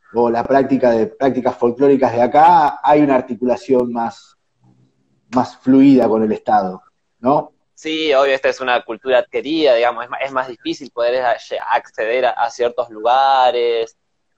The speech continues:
Speaker 2: También
Speaker 1: Claro.
Speaker 2: nosotros, creo, en Argentina tenemos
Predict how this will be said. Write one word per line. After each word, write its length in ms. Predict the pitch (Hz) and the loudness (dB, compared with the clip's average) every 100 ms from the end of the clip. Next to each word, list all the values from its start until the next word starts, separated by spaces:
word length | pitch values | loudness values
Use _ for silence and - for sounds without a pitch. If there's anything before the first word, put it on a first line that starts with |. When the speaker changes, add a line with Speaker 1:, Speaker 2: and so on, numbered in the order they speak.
| - - _ _ | -20 -20 _ _
Speaker 2:
También 540 | - 139 151 165 156 - _ _ | -4 -2 -2 -4 -4 -12 _ _
Speaker 1:
Claro. 160 | 139 131 | -2 2
Speaker 2:
nosotros, 320 | 123 131 131 | 2 0 -4
creo, 140 | - 139 | 0 0
en 60 | |
Argentina 600 | 135 - 127 117 139 156 156 | 0 -6 -10 -12 -6 -4 -2
tenemos 760 | 127 123 127 113 - - | -4 -6 -6 -8 -10 -20